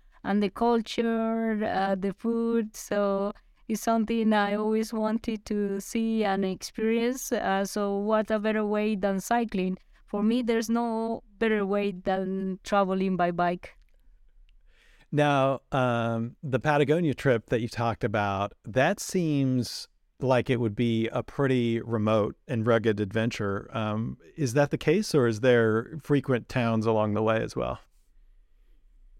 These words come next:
Speaker 1: I think it's, uh, quite remote in some areas, so it would be really challenging to manage supplies, also water, et cetera.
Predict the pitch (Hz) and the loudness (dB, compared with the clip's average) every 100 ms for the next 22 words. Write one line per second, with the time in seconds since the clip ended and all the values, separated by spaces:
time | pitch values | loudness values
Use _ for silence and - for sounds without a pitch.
0 | - _ _ _ _ 247 247 349 370 339 | -20 _ _ _ _ -2 0 0 0 0
1 | 311 311 269 277 269 254 - 294 302 285 | 0 0 2 4 4 2 2 2 2 2
2 | 269 262 285 339 285 254 - 254 262 262 | 2 2 0 0 2 0 0 2 2 2
3 | 285 339 359 349 269 247 240 240 247 247 | 2 0 0 -2 0 2 4 2 2 -2
4 | 220 262 269 262 269 262 240 - 247 269 | -2 0 2 2 4 2 2 0 0 0
5 | 262 277 262 247 233 226 233 240 247 240 | 0 2 2 0 2 2 4 4 2 -2
6 | - - 220 190 226 226 226 220 220 226 | -10 -6 -6 0 2 2 2 2 2 0
7 | 214 - 82 220 220 - 214 214 226 220 | -2 -6 -4 -2 -2 -4 -4 -2 -2 -2
8 | 220 214 214 214 - - - 226 233 262 | -2 -2 0 -2 -4 -6 -6 -4 -2 2
9 | 262 269 | 4 2